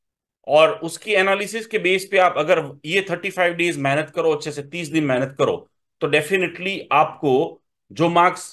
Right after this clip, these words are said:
आने वाले हैं उससे ज्यादा आ सकते हैं, क्योंकि एक प्लानिंग है, एक प्रॉपरली प्लानिंग है। तो आइए जानते हैं, सबसे पहले यहाँ पे जो आप देख रहे हैं वो है बायोलॉजी की बात हो रही है। देखिए, ये लिखने की जरूरत नहीं है, क्योंकि इसका स्क्रीनशॉट आप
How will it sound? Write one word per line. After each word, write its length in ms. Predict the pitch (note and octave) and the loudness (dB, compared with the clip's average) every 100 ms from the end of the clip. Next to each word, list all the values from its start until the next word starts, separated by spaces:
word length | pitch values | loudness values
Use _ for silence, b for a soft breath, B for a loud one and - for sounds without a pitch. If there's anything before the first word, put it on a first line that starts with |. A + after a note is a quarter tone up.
| _ - | _ 0
आने 300 | E3+ G#3+ A3+ | 2 2 4
वाले 280 | F3+ D3+ D#3 | 4 2 0
हैं 120 | F#3 | -4
उससे 300 | E3 - F3+ | -6 -8 -4
ज्यादा 360 | D3 C#3 C#3 | 2 4 4
आ 120 | C#3 B2+ | 4 2
सकते 300 | C3 - G2+ | -2 -12 -12
हैं, 60 | |
क्योंकि 240 | C3+ C#3 F#3 | -14 -6 -4
एक 180 | F#3+ - | -4 0
प्लानिंग 400 | F#3 G#3 A3 B2 | 2 4 2 0
है, 140 | E2+ - _ _ _ _ - | -4 -14 _ _ _ _ -16
एक 120 | - | 0
प्रॉपरली 340 | C#3 C#3 F#3 | 0 0 -2
प्लानिंग 440 | F#3 E3+ E3+ D3 F2 | 0 2 2 0 -2
है। 60 | D2+ _ _ _ _ | -10 _ _ _ _
तो 60 | E3+ | 2
आइए 200 | F3+ A3 | 4 4
जानते 360 | F#3 F#3 F#3 D#3+ | 4 2 0 0
हैं, 100 | F3+ | 2
सबसे 300 | F#3+ F#3 G3+ | -2 -2 -2
पहले 340 | D3 A#2 D#3 - _ _ _ _ | 0 0 -4 -10 _ _ _ _
यहाँ 220 | A#2+ D#3+ F#3+ | -2 0 0
पे 120 | G3+ | 0
जो 100 | F#3+ | 2
आप 100 | E3 | 0
देख 300 | D3+ F3+ F#3+ | 0 -2 -2
रहे 80 | F#3+ | -4
हैं 80 | |
वो 60 | E3+ | -2
है 60 | D#3+ | 0
बायोलॉजी 460 | C3 C#3+ C#3 C3+ | 2 2 2 -2
की 80 | A#2 | -8
बात 240 | G2 F#2 F2 | -8 -8 -8
हो 80 | |
रही 120 | D#2+ D#2+ | -16 -18
है। 80 | - _ _ _ _ - | -20 _ _ _ _ -8
देखिए, 200 | E3 A3 | -4 -2
ये 180 | F#3 G#3+ | 2 2
लिखने 360 | E3 - G3+ | 2 0 0
की 120 | G#3 G3+ | 0 0
जरूरत 300 | F#3+ F#3+ F3+ | -2 -2 -2
नहीं 80 | |
है, 60 | E3+ | -4
क्योंकि 420 | D3 D3+ F3 - - | -4 -10 -12 -14 -8
इसका 340 | E3 - G3+ F#3 | -6 0 2 2
स्क्रीनशॉट 500 | - F3+ F3 F#3 E3 | 0 -4 2 2 4
आप 220 | D#3 | 0